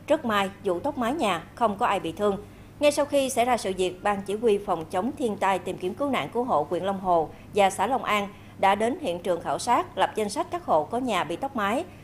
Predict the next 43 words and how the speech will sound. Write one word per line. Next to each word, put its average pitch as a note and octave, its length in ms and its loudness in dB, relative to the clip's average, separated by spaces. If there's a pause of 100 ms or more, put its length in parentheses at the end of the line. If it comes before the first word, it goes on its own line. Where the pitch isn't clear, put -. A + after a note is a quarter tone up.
để G#3+ 120 4
kịp A3 240 0
thời F#3 140 2
hỗ E3 240 0
trợ, E3 280 4 (340)
đồng G#3+ 240 6
thời F#3+ 180 6
chỉ G3 280 -2
đạo F#3+ 160 6
lực F3+ 160 -2
lượng E3+ 180 -2
công A3+ 160 0
an, G#3+ 240 -2 (140)
quân A#3 160 2
sự, E3+ 440 0
đoàn F#3 260 2
viên A3+ 220 0
thanh A3+ 200 -2
niên G#3+ 180 0
xã G3 140 -2
Long G#3+ 160 0
An G3 240 -2 (280)
giúp D#4+ 140 -2 (240)
các D#4+ 220 0
gia A3+ 100 0
đình F#3 220 0
dọn D#3+ 300 0
dẹp F3 200 0 (320)
và F#3+ 220 6
bố G3+ 300 -2
trí B3+ 200 2
chỗ G3+ 180 4
ở D#3+ 260 2 (100)
tạm E3 360 0
cho G3 120 -2
người F3 180 -6
dân. F3+ 200 0 (1800)
Thưa D4 80 0
quý D#4+ 160 2
vị A3 140 -6
và F#3 100 2
các D4+ 200 -4
bạn, E3 260 2